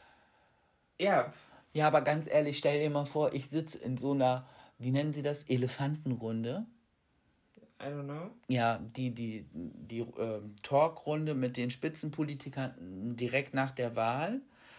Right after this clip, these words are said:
Speaker 2: nennt man Elefantenrunde.
Speaker 1: Ich dachte, das hieß Berliner Runde.
Speaker 2: Ja, ja, aber im, äh, Ja-, ich, ich weiß nicht warum, aber man nennt es auch Elefantenrunde. Und wenn dann da so jemand sitzt,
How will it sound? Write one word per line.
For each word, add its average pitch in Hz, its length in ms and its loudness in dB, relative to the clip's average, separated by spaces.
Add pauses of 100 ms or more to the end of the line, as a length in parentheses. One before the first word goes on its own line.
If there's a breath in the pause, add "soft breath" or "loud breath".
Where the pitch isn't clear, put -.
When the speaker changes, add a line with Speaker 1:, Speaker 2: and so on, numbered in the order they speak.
(240 soft breath)
Speaker 2:
nennt 135 340 0
man 143 300 -2
Elefantenrunde. 120 840 -4
Speaker 1:
Ich 131 60 -6
dachte, 139 220 0
das 135 100 -12
hieß 139 180 -12
Berliner 131 400 -8
Runde. 113 360 -12 (240)
Speaker 2:
Ja, 131 140 4
ja, 135 440 6 (200)
aber 123 460 2 (1300)
im, 120 300 2
äh, - 160 -4
Ja-, 120 280 -2 (260)
ich, - 240 -16
ich - 140 -6
weiß 143 220 4
nicht 151 100 -6
warum, 120 260 -4
aber 151 200 -2
man 123 120 -2
nennt 147 200 -2
es - 120 -14
auch 123 180 -2
Elefantenrunde. 110 880 -4 (600 loud breath)
Und 131 220 2
wenn 131 200 4
dann 151 540 2 (400)
da 135 160 2
so 131 160 0
jemand 127 460 0
sitzt, 143 720 2